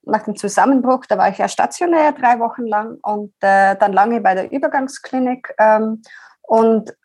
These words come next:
das hat mir, also das hat mir ganz viele Skills, ganz viele Tools mitgegeben, die ich gebraucht habe, so das Basiswissen, das Fundament. Und nachher habe ich dann auch ganz viel, ähm, es gibt ja viele gute Bücher und, ähm, YouTube-Kanäle und,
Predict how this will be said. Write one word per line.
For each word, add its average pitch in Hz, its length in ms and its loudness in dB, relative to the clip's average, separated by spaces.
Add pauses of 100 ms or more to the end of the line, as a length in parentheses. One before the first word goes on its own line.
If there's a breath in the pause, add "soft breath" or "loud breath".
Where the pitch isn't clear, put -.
(480)
das 240 140 0
hat 254 220 2
mir, 226 320 4
also 214 160 0
das - 220 -6
hat 247 120 0
mir 233 80 2
ganz 233 220 0
viele 240 180 2
Skills, 269 460 0
ganz - 180 -2
viele 196 240 0
Tools 247 460 0
mitgegeben, 170 580 -4
die 175 80 -2
ich 180 140 -6
gebraucht - 500 -2
habe, 170 240 2
so 190 100 0
das 175 220 -4
Basiswissen, 180 880 -4
das 170 140 -12
Fundament. 160 560 -4 (420 loud breath)
Und 196 680 4
nachher 190 300 2
habe 190 200 2
ich - 100 -10
dann 208 160 0
auch 202 160 2
ganz 214 220 -4
viel, 196 320 0 (120)
ähm, 185 500 2
es - 120 -6
gibt 240 180 0
ja 190 60 2
viele 180 240 0
gute 180 260 0
Bücher 165 640 0
und, 160 380 -2 (100)
ähm, 175 600 0 (600)
YouTube-Kanäle 175 1400 2
und, 165 220 -4